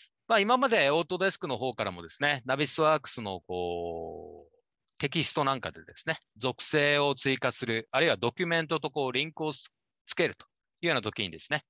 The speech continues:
まあ、このリンクを追加っていうやり方をご紹介させていただいたかと思います。オブジェクトを選択してですね、まあ、右クリックしてこのリンクを追加っていうのを選びますと、そのオブジェクトに対してですね、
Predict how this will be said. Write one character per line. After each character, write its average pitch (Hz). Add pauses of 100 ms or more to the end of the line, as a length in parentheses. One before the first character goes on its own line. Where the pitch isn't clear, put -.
(420)
ま 175
あ、 -
こ 160
の 135
リ 143
ン 170
ク 170
を 156
追 151
加 147
っ 139 (120)
て 147
い 139
う 131
や 127
り 123
方 123
を 110
ご 113
紹 113
介 110
さ 104
せ -
て 113
い 101
た 104
だ 95
い 92
た 104
か 82
と -
思 82
い -
ま -
す。 - (800)
オ 185
ブ 175
ジ 165
ェ 151
ク -
ト 113
を 101
選 123
択 120
し -
て 123
で 87
す -
ね、 160 (140)
ま 117
あ、 -
右 123
ク 135
リ 135
ッ -
ク 110
し -
て 98
こ 85
の 85
リ 123
ン 139
ク 143
を 131
追 131
加 127
っ -
て -
い 101
う -
の 90
を 92
選 104
び 107
ま 107
す -
と、 214 (580)
そ 170
の 156
オ 185
ブ 180
ジ 127
ェ -
ク -
ト 101
に 95
対 110
し -
て 92
で 82
す -
ね、 165